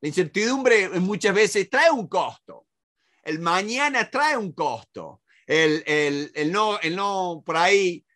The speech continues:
si yo compro, yo le estoy vendiendo a otra persona, trae un costo de oportunidad. Lo tengo al otro cliente que yo le compro a Norberto. Hay costos de oportunidad, que eso hay que analizarlo,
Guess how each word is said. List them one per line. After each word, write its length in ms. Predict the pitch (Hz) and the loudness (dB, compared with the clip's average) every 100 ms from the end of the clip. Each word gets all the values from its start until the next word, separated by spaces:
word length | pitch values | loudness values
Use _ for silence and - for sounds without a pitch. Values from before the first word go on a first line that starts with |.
| _ _ _ | _ _ _
si 440 | - 160 165 160 143 | -14 -10 -8 -10 -2
yo 200 | 175 - | -2 2
compro, 360 | 220 247 190 | 2 2 2
yo 100 | 196 | 0
le 60 | 185 | 0
estoy 160 | 180 | 2
vendiendo 320 | 180 175 180 175 | 2 0 -2 -2
a 40 | |
otra 180 | 165 151 | -2 0
persona, 600 | 170 175 - 262 262 156 | 0 0 2 2 2 -2
trae 340 | - 240 269 | 0 2 2
un 140 | 240 180 | 2 -4
costo 480 | 208 180 151 165 | -2 -2 -2 -8
de 80 | 147 | -6
oportunidad. 680 | 131 135 127 135 127 120 90 71 _ - | -6 -8 -10 -8 -6 -4 -6 -10 _ -4
Lo 120 | 151 | 0
tengo 240 | 185 214 196 | 4 4 6
al 120 | 190 | 4
otro 340 | 226 240 208 | 4 2 -2
cliente 600 | 180 196 240 285 202 165 | -4 -4 -2 -2 -2 -6
que 100 | 131 | -4
yo 100 | 160 | -2
le 160 | 190 175 | -2 -2
compro 520 | 202 247 208 180 160 | -2 -2 -2 -2 0
a 160 | 143 135 | 0 -2
Norberto. 460 | 135 156 185 156 _ _ - | -6 -6 -6 -10 _ _ -2
Hay 260 | 202 277 | 0 0
costos 340 | - 190 - 156 | 0 0 0 -2
de 80 | 151 | -2
oportunidad, 720 | 139 127 135 131 131 110 73 - _ _ _ _ - | -4 -6 -4 -2 -2 -4 -6 -14 _ _ _ _ -6
que 100 | 165 | -2
eso 100 | 165 | 0
hay 60 | 135 | 0
que 100 | 147 | -2
analizarlo, 840 | 131 123 120 - 98 58 50 | -2 -6 -6 -6 -8 -10 -20